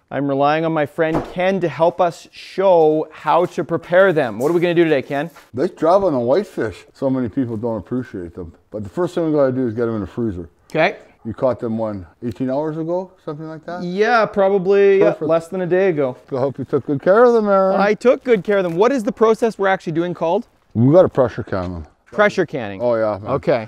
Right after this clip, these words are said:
Speaker 2: That is such a good way to preserve fish, certain fish.
Speaker 1: Okay.
Speaker 2: You can do t-, trout is good, pike is good. The pressure canning process softens all the bones. So even if it's a very bony fish, people pressure can suckers all the time. And it's, you know,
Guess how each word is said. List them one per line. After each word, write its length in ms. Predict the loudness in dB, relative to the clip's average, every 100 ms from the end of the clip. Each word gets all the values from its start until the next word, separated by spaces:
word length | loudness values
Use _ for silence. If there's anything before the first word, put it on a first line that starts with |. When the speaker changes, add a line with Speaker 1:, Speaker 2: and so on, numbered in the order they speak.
| -8 0
Speaker 2:
That 180 | 2
is 280 | 4 0 -2
such 160 | -4 -4
a 80 | -4
good 240 | 0 2
way 240 | 2 2
to 80 | 0
preserve 440 | -6 -6 -4 -6 -8
fish, 280 | -12 -12
certain 360 | -4 -2 -2 -4
fish. 280 | -10 -14 -16 -14
Speaker 1:
Okay. 160 | -10 -8
Speaker 2:
You 60 | -4
can 160 | -4
do 160 | -2 -4
t-, 100 | -6 -10
trout 540 | 0 4 4 2 -6
is 160 | -12 -4
good, 340 | 2 2 2
pike 340 | 0 0 0 -4
is 140 | -4
good. 380 | 2 4 4 0 -10 _
The 160 | -4
pressure 640 | 0 4 4 2 0 -2 -8 _ _ _
canning 420 | -4 2 2 0 -2
process 600 | -2 -2 -4 -6 -6 _ _ _
softens 460 | 0 2 2 0
all 140 | 2 2
the 80 | 0
bones. 320 | -4 -6 -12 _
So 220 | 4 6
even 180 | 6 4
if 120 | 0
it's 100 | -2
a 80 | -4
very 220 | 0 0
bony 400 | 0 -2 -2 -8
fish, 240 | -10 -12 -12 -18 -8
people 260 | -6 -2 -2
pressure 380 | 2 2 0 -4
can 200 | -4 -2
suckers 420 | -6 -6 -8 -6
all 160 | -8 -10
the 80 | -14
time. 180 | -16 -18 _ _ -14
And 180 | -12 -12
it's, 180 | -12
you 80 | -10
know, 180 | -8